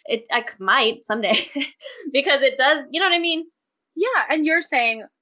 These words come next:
Speaker 2: and I agree a hundred percent, I cannot watch Euphoria <laughs> for the exact same reason it freaks me out. But I, but I'm like, people, people who like Euphoria, you can have Euphoria, knock yourself out, watch
Speaker 1: Yeah.
Speaker 2: Euphoria. I guess when it's coming from a place where instead of a constructive,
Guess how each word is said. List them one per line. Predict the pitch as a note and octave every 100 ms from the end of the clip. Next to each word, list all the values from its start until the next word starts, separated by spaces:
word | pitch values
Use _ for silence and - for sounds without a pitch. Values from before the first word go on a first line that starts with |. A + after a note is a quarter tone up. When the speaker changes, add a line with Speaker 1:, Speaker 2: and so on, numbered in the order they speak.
| _
Speaker 2:
and | A3+ G#3+
I | G#3
agree | G3+ E3 -
a |
hundred | - F3+
percent, | - - -
I |
cannot | F3+ F#3 E3+ D#3+ D3+ -
watch | G3 -
Euphoria | - - B4+ - _
<laughs> | _ -
for |
the | F#3
exact | D#3 - -
same | E3+ D#3
reason | D3+ D#3+
it | D3+
freaks | - -
me | F2+
out. | E2+ - _ _ -
But | A#3 -
I, | G#3 A3 - - -
but | A#3
I'm | A3+
like, | A3 G#3 -
people, | - B3+ B3+ A3+ _ _
people | B3 C#4
who | E4+ B3+
like | E3 G3+ B3+
Euphoria, | A3 F3 F3 F#3 C4+ - _ _ -
you | G3
can | F4+ F4+
have | B3+ A#3+
Euphoria, | A3+ F#3 G#3+ D4 E4+ E4+ C4
knock | D4+ E4+ G4+
yourself | G#4 G4+ G4+ A4 G4
out, | -
watch | G#3 C4 C4+
Speaker 1:
Yeah. | -
Speaker 2:
Euphoria. | - A#4+ D#4+ F3+ F3 _ _ _ _ _
I | A3+
guess | C4+ D4+
when | F#4+
it's | G4+ - -
coming | A3+ A3+
from | B3 A3+
a |
place | A3 G3+ F#3+ -
where | F3+
instead | F3+ - F#3
of | A3+
a |
constructive, | - G#3 - E3+ - F#3 F3